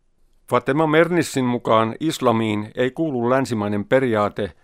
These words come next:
jonka mukaan aika on rahaa. Hän korostaakin joutavan nukkumisen tärkeyttä ja unien merkitystä. Länsimainen aikakäsitys ei kumpua ihmisen tarpeista.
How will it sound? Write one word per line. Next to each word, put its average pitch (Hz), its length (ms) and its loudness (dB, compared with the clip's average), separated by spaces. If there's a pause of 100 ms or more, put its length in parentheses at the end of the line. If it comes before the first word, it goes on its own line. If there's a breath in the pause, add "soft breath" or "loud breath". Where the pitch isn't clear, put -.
(200)
jonka 117 260 -2
mukaan 117 380 2
aika 127 340 4
on 104 120 -4
rahaa. 104 540 0 (960)
Hän 123 260 -2
korostaakin 127 800 2
joutavan 117 600 2 (120)
nukkumisen 143 580 -2
tärkeyttä 127 560 0
ja 120 120 2
unien 131 300 0
merkitystä. 113 760 -2 (1000)
Länsimainen 123 640 2
aikakäsitys 113 640 -2
ei 139 180 0
kumpua 117 440 2
ihmisen 110 440 -2
tarpeista. - 680 0